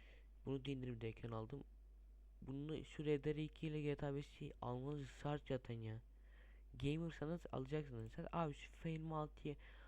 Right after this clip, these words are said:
aldım, bin pişmanım. Yemin ederim öyle bir pişmanım ki. Ben bunu yetmiş dolarken aldım. Aldığımdan üç hafta sonra yirmi yedi dolara düştü.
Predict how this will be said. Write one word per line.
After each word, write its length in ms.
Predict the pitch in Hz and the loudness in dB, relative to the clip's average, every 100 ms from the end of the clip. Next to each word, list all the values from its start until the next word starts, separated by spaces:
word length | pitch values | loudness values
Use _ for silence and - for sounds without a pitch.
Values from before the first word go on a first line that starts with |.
| - - | -14 0
aldım, 520 | 127 135 143 160 147 127 | 4 6 6 2 -2 2
bin 140 | 165 156 | 2 2
pişmanım. 640 | - - 123 120 117 117 | -4 -2 2 2 2 0
Yemin 200 | 120 151 | 2 4
ederim 280 | 165 143 139 | 4 4 2
öyle 200 | 139 165 | 2 0
bir 60 | 156 | 0
pişmanım 580 | - - 135 127 139 | -4 -4 0 0 -2
ki. 180 | 135 - - - - - - - | -4 -6 -8 -14 -18 -16 -12 0
Ben 220 | 147 151 | 2 2
bunu 120 | 165 165 | 0 0
yetmiş 440 | 147 - 151 - | 0 -2 -4 0
dolarken 420 | 147 165 170 165 | 4 4 2 2
aldım. 320 | 135 117 131 - - - - - - - - - | 4 4 0 -2 -16 -20 -20 -20 -20 -18 -2 6
Aldığımdan 800 | 135 131 131 165 165 170 156 - - - - - | 10 10 8 2 2 0 0 -6 -16 -20 -12 -6
üç 160 | 147 | 2
hafta 340 | 180 - - 147 | 2 2 -2 -2
sonra 420 | 143 151 185 185 | 0 0 2 2
yirmi 360 | 143 143 147 165 | 4 4 6 4
yedi 160 | 160 | 4
dolara 320 | 165 156 147 | 4 4 4
düştü. 360 | 127 - - | 2 -4 -8